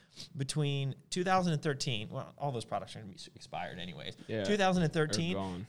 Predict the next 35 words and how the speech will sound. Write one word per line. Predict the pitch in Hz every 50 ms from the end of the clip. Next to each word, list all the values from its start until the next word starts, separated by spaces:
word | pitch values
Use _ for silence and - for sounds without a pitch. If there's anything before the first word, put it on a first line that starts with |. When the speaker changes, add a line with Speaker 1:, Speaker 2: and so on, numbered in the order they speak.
| - -
Speaker 1:
and | 143 143 139 143 139 -
November | 139 147 143 143 160 175 202 208
two | 180 - 214
thousand | 185 185 165 160 156 135
nineteen. | 135 143 160 170 160 - - 110 107 110 110
But | 117 127 127
this | 196 208 -
includes | 302 277 185 - - 165 160 151 147 139 123 - -
large | - 120 123 139 147 180 196 190 175 -
players. | - - 160 160 175 170 143 120 117 -
I | 127 127
mean, | 135 131 - -
I | 143
see | 165 156 - 180 175
on | 165 151 139
this | 127 123 -
list | 135 120 120
now. | 123 127 120 - - - - - - - - _ -
Th-, | 151 - - - -
you | 165 175
gotta | 208 247 247 208
take | - - 170
the | - 143
list | 127 120 123 135 135 127 - - - 143
with | 123 110 -
a | 110
Speaker 2:
Shout, | 107 123 123 - - -
shout | - 131 117
'em | 113 117
out. | 131 180 - - - _ _ - -
Speaker 1:
a | 113 113
grain | 107 123 120 117
of | 107 -
salt. | - 110 107 -
Yeah, | 247 359